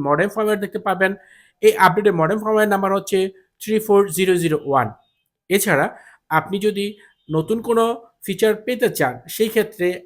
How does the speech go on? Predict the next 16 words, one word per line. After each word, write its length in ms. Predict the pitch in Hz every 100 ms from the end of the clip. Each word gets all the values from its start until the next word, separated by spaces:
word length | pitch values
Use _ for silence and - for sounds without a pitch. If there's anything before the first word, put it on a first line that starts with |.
| _
আপনার 360 | 151 143 180 202
জন্য 200 | 202 196 196 160
বেশ 140 | 185 - -
চমক 220 | 190 196
একটি 180 | 214 - - 165
অপেক্ষা 260 | 160 208
করছে। 320 | 226 196 175 208 233
সেটা 180 | 247 269 208
হচ্ছে 240 | 165 175 - - - _
যে 120 | 151 208 -
এই 80 | 233 226 160
আপডেটে 340 | 170 214 151 117 - _
অ্যাপল 320 | 147 147 165 151
বেশ 240 | 147 175 151 147
গুরুত্বপূর্ণ 600 | 160 180 247 214 233 208 208 190
একটি 140 | 175